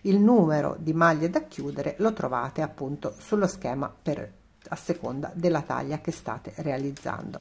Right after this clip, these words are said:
Ecco qua, arriviamo fino alla fine del ferro, alla fine non facciamo nessuna diminuzione, le faremo sempre all'inizio, quindi anche all'inizio, sempre dove è indicato sul rovescio, le faremo in questo modo, quindi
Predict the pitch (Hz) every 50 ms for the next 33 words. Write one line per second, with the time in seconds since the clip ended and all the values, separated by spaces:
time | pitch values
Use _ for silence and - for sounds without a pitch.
0 | _ - 190 185 180 - - - - - - - 160 165 180 185 175 156 156 170
1 | 180 180 - 196 180 156 156 156 156 - 180 185 214 277 277 - - 143 131 -
2 | 165 185 202 185 190 - 156 151 151 165 185 185 185 - 151 - - 151 147 151
3 | 151 151 147 - - 151 143 147 156 151 151 151 156 151 151 - - - - 113
4 | 127 139 - 196 233 226 - 285 269 269 277 294 294 - - 135 135 147 147 156
5 | 156 - - 156 143 147 160 156 151 135 117 - - - - - - - - -
6 | 180 151 147 139 139 - - - - 220 240 220 214 - 156 156 165 190 196 185
7 | 160 156 190 - - - 277 269 - - 160 151 151 - 147 143 151 185 185 170
8 | 143 143 - - - 147 147 151 156 165 175 - - 151 139 - - - - -
9 | - - 143 143 165 196 202 180 - - - - - - - 320 339 320 339 320
10 | - - 151 131 123 131 143 143 147 156 156 - - - - - - 165 156 143
11 | - - - - - - - 139 - - - - -